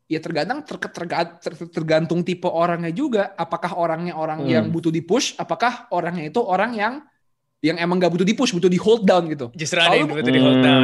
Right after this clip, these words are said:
Speaker 3: Iya,
Speaker 1: Iya,
Speaker 3: iya, iya,
Speaker 1: kalau
Speaker 3: iya.
Speaker 1: ada orang, kalau lu ketemu pasien yang, atau orang atau klien yang butuh di-push, ya lu pakai cara si Greg Doucette, ya lu
Speaker 3: Hmm.
Speaker 1: hajar terus.
Speaker 2: Hmm.
Speaker 1: Tapi
Speaker 2: Iya,
Speaker 1: kalau lu
Speaker 2: hajar
Speaker 1: pakai
Speaker 2: terus.
Speaker 1: orang
Speaker 3: Iya.
Speaker 1: yang, yang beneran mesti di-hold down, ya lu pakainya cara si
Speaker 2: Hmm.
Speaker 1: Mike Israel.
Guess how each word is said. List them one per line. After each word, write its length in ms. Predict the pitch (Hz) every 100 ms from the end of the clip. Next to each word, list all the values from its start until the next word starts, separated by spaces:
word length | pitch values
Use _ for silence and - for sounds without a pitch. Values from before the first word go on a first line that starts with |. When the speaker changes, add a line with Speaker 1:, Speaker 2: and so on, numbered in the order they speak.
| 127
Speaker 3:
Iya, 80 | 123
Speaker 1:
Iya, 240 | - -
Speaker 3:
iya, 120 | 101 98
iya, 120 | 95
Speaker 1:
kalau 160 | 196 208
Speaker 3:
iya. 140 | 185
Speaker 1:
ada 120 | 196 254
orang, 240 | 226 208 202
kalau 240 | 208 220
lu 180 | 277 349 - -
ketemu 260 | 214 208
pasien 400 | 208 208 202 254
yang, 180 | 254 214 196 190
atau 300 | _ 180 190 -
orang 340 | 202 233 190
atau 80 | 180
klien 240 | 185 196 220
yang 140 | 202
butuh 240 | 180 185 180
di-push, 480 | 240 - 180 175
ya 80 | 160
lu 80 | 147
pakai 400 | 240 220 185 165
cara 240 | - 170
si 80 | 170
Greg 220 | 170 170 170
Doucette, 400 | 240 262 175 - _ _ _ _
ya 160 | 151
lu 80 | 165
Speaker 3:
Hmm. 80 | 180
Speaker 1:
hajar 240 | 220 240
terus. 320 | 247 254 117 214
Speaker 2:
Hmm. 380 | 147 110 123
Speaker 1:
Tapi 160 | 110 139
Speaker 2:
Iya, 100 | 147
Speaker 1:
kalau 100 | 139
lu 80 | 135
Speaker 2:
hajar 140 | 127 127
Speaker 1:
pakai 160 | 135
Speaker 2:
terus. 160 | 139 196
Speaker 1:
orang 180 | 208 262
Speaker 3:
Iya. 100 | 202
Speaker 1:
yang, 200 | 202 190 190 185
yang 180 | 196 185
beneran 380 | 175 185 190 185
mesti 260 | 180 180 202
di-hold 400 | 180 180 240 262
down, 220 | 180 143 220
ya 160 | 208 208
lu 80 | 269
pakainya 320 | 190 165 226
cara 240 | 185 160
si 160 | 233 -
Speaker 2:
Hmm. 80 | 131
Speaker 1:
Mike 80 |
Israel. 640 | - 131 131 180 208 165